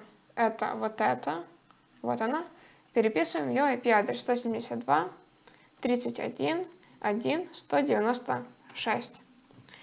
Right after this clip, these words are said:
Далее нужно указать маску по сети. Слэш тридцать — это двести пятьдесят пять, двести пятьдесят пять,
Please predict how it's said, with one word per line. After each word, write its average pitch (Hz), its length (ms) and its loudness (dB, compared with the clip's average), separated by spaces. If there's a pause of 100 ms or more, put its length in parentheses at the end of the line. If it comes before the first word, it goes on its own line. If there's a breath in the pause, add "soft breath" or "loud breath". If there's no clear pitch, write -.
(240 loud breath)
Далее 262 300 10
нужно 240 260 2
указать 233 280 0
маску 240 320 2
по 214 140 -2
сети. 220 540 -4 (480 loud breath)
Слэш 254 260 4
тридцать — 254 600 0 (380 soft breath)
это 214 360 4
двести 226 360 4
пятьдесят 226 460 -4
пять, 196 340 6 (840)
двести 214 360 2
пятьдесят - 500 -6
пять, 269 400 0